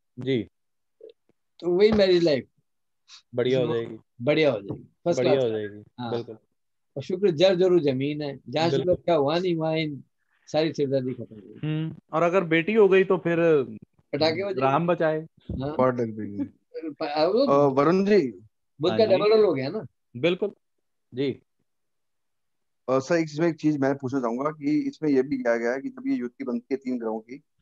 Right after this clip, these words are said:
Speaker 1: हम्म।
Speaker 3: तो केतु के पोजीशन जरूर देखनी चाहिए हमारे को। ऐसा
Speaker 1: बिल्कुल।
Speaker 3: क्यों कहा गया है?
Speaker 1: यही तो बोला है ना कि अगर बेटा हो
Speaker 3: हाँ जी।
Speaker 1: जाएगा तो बचाव हो जाएगा।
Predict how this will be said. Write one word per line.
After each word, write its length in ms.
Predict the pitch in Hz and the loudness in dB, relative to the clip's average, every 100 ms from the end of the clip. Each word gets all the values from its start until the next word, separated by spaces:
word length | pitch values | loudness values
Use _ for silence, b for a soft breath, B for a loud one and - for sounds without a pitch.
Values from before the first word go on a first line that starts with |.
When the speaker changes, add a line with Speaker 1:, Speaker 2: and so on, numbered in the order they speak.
| _ - | _ -10
Speaker 1:
हम्म। 160 | 135 131 | -4 -2
Speaker 3:
तो 80 | 170 | -4
केतु 360 | - 160 180 | -4 -6 -2
के 80 | 196 | 0
पोजीशन 300 | 180 175 180 | 2 2 2
जरूर 180 | 160 151 | 0 0
देखनी 240 | 147 151 | -2 -2
चाहिए 240 | 139 127 120 | -2 0 -2
हमारे 180 | 110 101 | -4 -8
को। 120 | 104 _ _ _ 131 | -16 _ _ _ -6
ऐसा 80 | 123 | -2
Speaker 1:
बिल्कुल। 320 | 120 151 165 | 0 0 -2
Speaker 3:
क्यों 140 | 147 | -2
कहा 160 | 131 113 | -4 -6
गया 200 | 107 98 | -6 -10
है? 60 | 120 | -2
Speaker 1:
यही 220 | 139 180 | 0 2
तो 120 | 233 | 2
बोला 240 | 214 185 202 | 2 4 4
है 100 | 247 | 2
ना 120 | 247 | -2
कि 60 | |
अगर 220 | 214 202 220 | 0 2 0
बेटा 300 | 170 170 220 | 0 2 4
हो 80 | |
Speaker 3:
हाँ 60 | 196 | 6
जी। 60 | 196 | 6
Speaker 1:
जाएगा 180 | 202 | 4
तो 100 | 214 | 2
बचाव 340 | 202 175 180 202 | 2 2 4 4
हो 100 | 190 | 4
जाएगा। 300 | 180 170 | 2 0